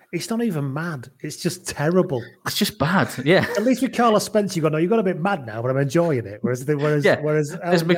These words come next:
Speaker 1: Yantis
Speaker 2: there's
Speaker 1: is
Speaker 2: mercurial, and then there's
Speaker 1: Yes.
Speaker 2: just shit.
Speaker 1: <laughs> Terrible, yeah.
Speaker 2: <laughs> Yeah. I mean, obviously he's gonna kick the series-winning drop goal now that I've
Speaker 1: Cool.
Speaker 2: said that, but fuck me, it doesn't change the fact that he was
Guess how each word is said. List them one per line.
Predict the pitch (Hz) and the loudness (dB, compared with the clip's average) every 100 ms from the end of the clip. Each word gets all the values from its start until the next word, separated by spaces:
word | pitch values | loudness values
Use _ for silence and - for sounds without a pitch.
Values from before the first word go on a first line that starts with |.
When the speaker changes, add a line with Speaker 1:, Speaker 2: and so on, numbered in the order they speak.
| 170 | -2
Speaker 1:
Yantis | - 131 | -8 -2
Speaker 2:
there's | 131 180 | 2 2
Speaker 1:
is | |
Speaker 2:
mercurial, | 165 - 208 220 160 110 92 87 | 2 2 4 6 6 6 4 2
and | 101 107 | 0 2
then | 110 | 2
there's | 107 110 | 0 -2
Speaker 1:
Yes. | 190 - | -2 -2
Speaker 2:
just | - | -4
shit. | - - 127 - - - 202 | -6 -4 -4 -4 -8 -8 -12
Speaker 1:
<laughs> | - | -12
Terrible, | - 170 180 165 135 - 139 | -8 0 0 2 0 -2 -4
yeah. | 147 131 | -4 -4
Speaker 2:
<laughs> | - | -8
Yeah. | 233 123 110 - - - | -2 0 0 -4 -18 -4
I | |
mean, | 123 131 | -2 2
obviously | 156 156 135 - 98 | 2 2 0 0 -6
he's | 87 | -6
gonna | 90 | -8
kick | 90 95 - | -8 -10 -10
the | - | -10
series-winning | 101 87 90 87 82 | -8 -8 -8 -8 -10
drop | 85 82 - | -8 -10 -10
goal | 76 78 | -12 -10
now | 78 | -10
that | 78 | -10
I've | - | -8
Speaker 1:
Cool. | - 90 | -6 -6
Speaker 2:
said | 73 | -6
that, | - - | -14 -12
but | 80 | -14
fuck | - 151 - 110 | -2 0 0 0
me, | 101 85 | 0 0
it | 92 | 0
doesn't | 123 113 107 | 0 0 -4
change | - 113 104 95 | -4 -2 -2 -4
the | 90 | -10
fact | - 76 - - | -10 -12 -12 -16
that | - | -14
he | 73 95 90 | -12 -12 -10
was | 73 85 | -12 -16